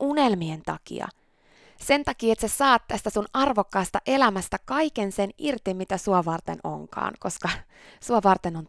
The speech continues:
tosi paljon kaikkea. Mut silloin, kun sulla ei ole elinvoimainen olo,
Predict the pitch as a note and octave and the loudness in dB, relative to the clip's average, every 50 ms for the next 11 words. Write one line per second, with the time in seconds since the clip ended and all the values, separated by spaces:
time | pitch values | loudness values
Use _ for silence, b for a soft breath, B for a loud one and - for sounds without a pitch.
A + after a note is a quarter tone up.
0 | _ _ - A#3 F#3+ - - D#3+ D3+ - E3 E3 E3 - - - F#2 F3+ F#3 - | _ _ -4 -4 -4 -4 -6 -8 -8 -6 -4 -4 -2 -4 -4 -6 -8 -10 -10 -12
1 | - - A3 A3 - _ - - - - A3 b b b b b b b G3+ - | -12 -10 -10 -12 -12 _ -12 -10 -8 -8 -10 b b b b b b b -8 -6
2 | - - B3+ C4 B3+ A3+ - F#3+ - F#3+ F3+ F3+ E3+ E3 - - - G#3+ G#3+ G#3 | -4 0 2 2 2 2 2 0 0 2 2 4 2 2 0 0 0 0 2 2
3 | G3 F3+ F3 E3 E3 D#3+ D#3+ D#3+ E3 - - E3+ D#3 D#3 E3 E3+ E3+ | 0 0 -2 -4 -4 -4 -6 -8 -8 -6 -4 -4 -4 -4 -6 -8 -8